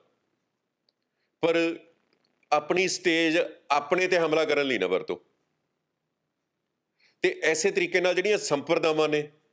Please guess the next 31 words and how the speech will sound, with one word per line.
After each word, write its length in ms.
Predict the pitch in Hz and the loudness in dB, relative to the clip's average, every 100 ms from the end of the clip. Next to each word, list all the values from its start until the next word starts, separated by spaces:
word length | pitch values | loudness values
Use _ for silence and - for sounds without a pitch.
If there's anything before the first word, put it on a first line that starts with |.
| _ _ _ _ _ _ | _ _ _ _ _ _
ਉਹ 160 | 160 170 | 0 2
ਵੀ, 500 | 214 208 202 - - _ _ _ - | 2 0 0 -6 -16 _ _ _ -6
ਉਹਨਾਂ 300 | 151 156 208 | -2 0 0
'ਚ 100 | - | 0
ਵੀ 120 | 202 | -2
ਕੁਛ 260 | 190 165 185 175 127 | 0 0 0 -2 0
ਨੁਕਸ 340 | 123 113 - | 0 0 -2
ਨੇ, 220 | 156 180 | 0 0
ਉਹਨਾਂ 340 | - 143 160 185 | -2 0 0 0
ਨੂੰ 80 | |
ਵੀ 160 | 180 165 | 0 0
ਅਸੀਂ 180 | 156 143 | 0 0
ਅਪੀਲ 280 | 135 120 110 | 0 -2 0
ਕਰਾਂਗੇ, 420 | 98 95 101 160 | -2 -2 -2 -2
ਉਹਨਾਂ 240 | 143 165 | 0 -2
ਨੂੰ 140 | 175 - | -2 -4
ਅੱਗੇ 180 | 135 123 | -2 0
ਵੀ 120 | 139 | 0
ਹੱਥ 240 | 127 120 131 | 0 0 0
ਜੋੜਾਂਗੇ, 360 | 110 101 110 | 0 0 0
ਪੈਰ 260 | 156 123 117 | 0 0 0
ਫੜਾਂਗੇ 360 | - 98 98 110 | 0 -2 0 0
ਉਹਨਾਂ 180 | 139 | 0
ਦੇ 120 | 151 160 - - _ - | 0 -4 -6 -20 _ -4
ਕਿ 80 | 170 | -2
ਤੁਸੀਂ 360 | 180 160 185 | -2 0 0
ਪੰਜਾਬ 440 | 170 160 139 135 127 | 0 0 2 0 0
ਦੇ 80 | 143 | -2
ਪਿੰਡਾਂ 400 | - 147 139 131 | 0 0 0 0
'ਚ 80 | |
ਨਿਕਲੋ, 320 | 113 98 92 | -2 -2 -2